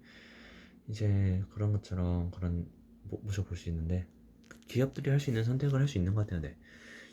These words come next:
기업들이 어떤 선택을 할 수 있는지 딱 보면서 다 알맞는 선택을 하고, 그래서 뭐 삼성이나 현대나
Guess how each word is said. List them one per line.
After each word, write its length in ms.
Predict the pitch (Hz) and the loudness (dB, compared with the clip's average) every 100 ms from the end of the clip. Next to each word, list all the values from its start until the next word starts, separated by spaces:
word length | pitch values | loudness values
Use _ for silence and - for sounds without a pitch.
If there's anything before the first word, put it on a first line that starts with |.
| - | -12
기업들이 300 | - - - | -8 -6 -2
어떤 240 | 80 92 | -2 0
선택을 320 | 87 98 104 101 | 0 0 2 2
할 80 | |
수 100 | 101 | 2
있는지 300 | 87 80 85 | 0 -2 -4
딱 160 | - 85 | -6 -6
보면서 680 | - 85 85 85 80 80 82 - - - - - - - - - - - | -2 0 0 -2 -4 -4 -8 -16 -20 -20 -20 -20 -20 -20 -20 -20 -20 -6
다 140 | 87 | -2
알맞는 420 | 82 85 92 80 | 0 2 2 2
선택을 400 | 82 98 95 92 | 0 -2 0 0
하고, 300 | 101 76 69 - - - - - - - | 0 -2 -8 -12 -20 -20 -20 -20 -20 -10
그래서 220 | 104 101 | -6 0
뭐 120 | 87 82 | 0 0
삼성이나 480 | 101 95 98 87 | 0 0 0 2
현대나 500 | 85 98 92 78 73 | 2 4 2 0 -6